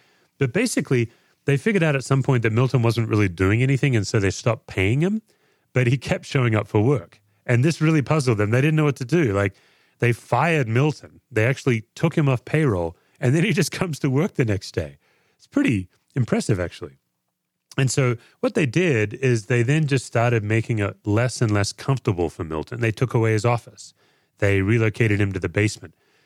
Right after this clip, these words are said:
Uh, by the time they were done making Milton uncomfortable, he was, like, up against a wall in a basement,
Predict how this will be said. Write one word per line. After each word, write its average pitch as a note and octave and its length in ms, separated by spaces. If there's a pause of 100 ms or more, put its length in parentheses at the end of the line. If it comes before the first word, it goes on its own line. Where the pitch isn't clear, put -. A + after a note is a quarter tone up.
(280)
Uh, C#3 140
by B2 200
the B2 100
time E3 280
they D3+ 100
were B2 100
done A#2 600
making A2 360
Milton A2 280
uncomfortable, F#2+ 720 (280)
he C3+ 240
was, A#2+ 220
like, G#2 300
up B2+ 180
against B2+ 320
a A2 80
wall G#2+ 340
in G2 120
a F2 60
basement, E2 600